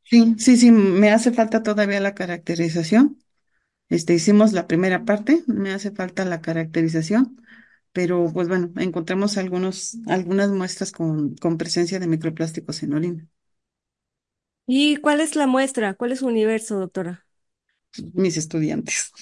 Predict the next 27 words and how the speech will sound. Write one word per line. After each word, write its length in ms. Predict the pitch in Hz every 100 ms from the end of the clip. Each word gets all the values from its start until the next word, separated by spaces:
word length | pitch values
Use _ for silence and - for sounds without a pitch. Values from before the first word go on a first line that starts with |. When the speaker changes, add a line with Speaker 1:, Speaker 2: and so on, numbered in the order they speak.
| -
Speaker 2:
<laughs> 1160 | 233 233 185 359 294 277 247 - 247 330 277 -
Ni 140 | 220
modo, 260 | 214 196 165
ah. 240 | 170 233 233
<laughs> 720 | 233 226 240 - - - 302 -
Eran 180 | 247 247
los 100 | -
que 100 | 214
estaban 320 | 226 226 240
cerca, 340 | 214 196 226
¿verdad? 360 | 190 196 - - 247 - - -
Speaker 1:
<laughs> 560 | 247 220 - 370 415 - 339 - _ _
Speaker 2:
<laughs> 360 | 240 - 247 - - -
Oiga, 180 | 254 277
no, 100 | 240
pero 120 | -
Speaker 1:
Perdón. 100 | 262
Speaker 2:
qué 80 | 254 -
bien, 360 | 294 294 294 277
qué 100 | 277
bien 200 | 277 277
que 120 | 294
ellos 200 | 277 302
también 360 | 269 254 247
se 100 | 247
involucren, 560 | 269 247 226 262 254 254
Speaker 1:
Sí. 240 | 202 214